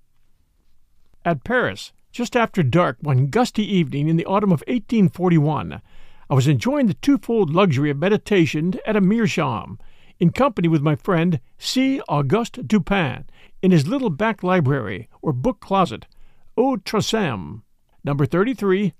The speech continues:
Rue Dunôt, Faubourg Saint-Germain. For one hour at least,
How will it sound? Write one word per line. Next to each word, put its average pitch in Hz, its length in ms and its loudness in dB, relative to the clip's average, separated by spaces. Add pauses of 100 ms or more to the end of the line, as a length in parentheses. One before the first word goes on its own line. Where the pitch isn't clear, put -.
(360)
Rue 247 220 4
Dunôt, 202 480 0 (580)
Faubourg 165 600 0
Saint-Germain. 139 800 2 (1500)
For 143 160 -2
one 262 160 0
hour 233 320 0
at 127 80 -6
least, 185 420 -2